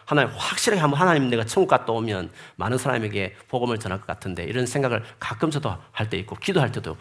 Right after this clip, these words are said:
있습니다. 그런데 이 무식한, 잘 영어도 못한 내가 복음을 전했을 때 그걸 듣고 믿는 사람이 진짜 자기가 믿는 겁니다.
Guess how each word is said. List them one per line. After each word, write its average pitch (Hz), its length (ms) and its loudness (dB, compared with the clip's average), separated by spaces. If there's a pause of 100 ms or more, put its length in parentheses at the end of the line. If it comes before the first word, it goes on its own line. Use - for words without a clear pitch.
(120)
있습니다. - 440 -4 (460)
그런데 113 560 4 (480)
이 165 120 2
무식한, 147 640 2 (160)
잘 131 380 6
영어도 151 240 8
못한 117 300 2
내가 101 260 0 (440)
복음을 143 360 6
전했을 110 420 -2
때 82 280 -10 (520)
그걸 156 280 8
듣고 151 280 4
믿는 113 260 4
사람이 123 360 2
진짜 160 300 0
자기가 110 280 0
믿는 85 240 -6
겁니다. 73 360 -12